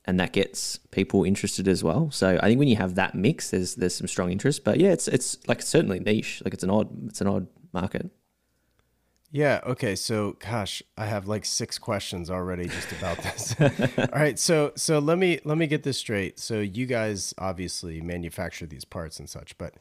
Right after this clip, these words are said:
Speaker 2: and it's customizable for the end user
Speaker 1: Mm-hmm.
Speaker 2: because, if, okay. So for those out there that don't know what we're talking about, we're talking about literally, like,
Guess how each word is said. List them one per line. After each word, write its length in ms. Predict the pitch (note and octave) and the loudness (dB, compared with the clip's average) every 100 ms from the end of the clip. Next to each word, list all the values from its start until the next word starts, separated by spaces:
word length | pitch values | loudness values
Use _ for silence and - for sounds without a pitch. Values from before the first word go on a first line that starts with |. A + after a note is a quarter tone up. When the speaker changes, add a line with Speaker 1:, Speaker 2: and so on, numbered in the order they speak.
| _ _ _ _ _ _ _ - | _ _ _ _ _ _ _ -8
Speaker 2:
and 160 | A2+ G#2+ | -2 -2
it's 340 | G2 - - _ - | -2 -6 -10 _ -8
customizable 800 | C3 B2 A2+ F#2+ G2+ F2+ F#2+ E2+ | -6 -4 -4 -2 -2 -4 -6 -8
for 300 | - G2+ F#2 | -8 -6 -6
the 240 | E2+ E2+ | -6 -8
end 220 | F#2+ F#2 | -6 -8
user 580 | E2 G2 E2+ E2+ E2 E2+ _ G#2 | -6 -6 -4 -6 -6 -8 _ 0
Speaker 1:
Mm-hmm. 260 | G2 G2 - _ _ _ | 2 2 -2 _ _ _
Speaker 2:
because, 320 | A#2+ B2+ G#2+ - - _ _ _ | -6 -4 -4 -6 -20 _ _ _
if, 240 | - - - - A2+ - | -16 -16 -20 -16 -14 -8
okay. 200 | B2 A#2+ | -4 -2
So 240 | - G2 | -2 -4
for 200 | F2 - | -6 -6
those 260 | F#2+ G2 F#2 | -2 -2 0
out 200 | F2+ F2+ | -2 -2
there 180 | F2 E2 | -4 -4
that 160 | E2 D#2+ | -6 -2
don't 220 | G#2+ - | -4 -2
know 120 | F2+ | -6
what 180 | E2 A#1+ | -6 -8
we're 60 | |
talking 360 | E2 D#2+ D#2+ - | -8 -6 -8 -8
about, 300 | D#2 D#2+ D#2 | -6 -6 -6
we're 80 | F2+ | -8
talking 240 | F2+ A2 G2+ | -4 -4 -2
about 220 | F#2 D#2 | -4 -4
literally, 640 | G2+ A#2 C3+ C3 B2+ A#2+ | -4 -2 -2 -2 -2 -2
like, 340 | A2+ G#2 F#2 | -2 -2 -2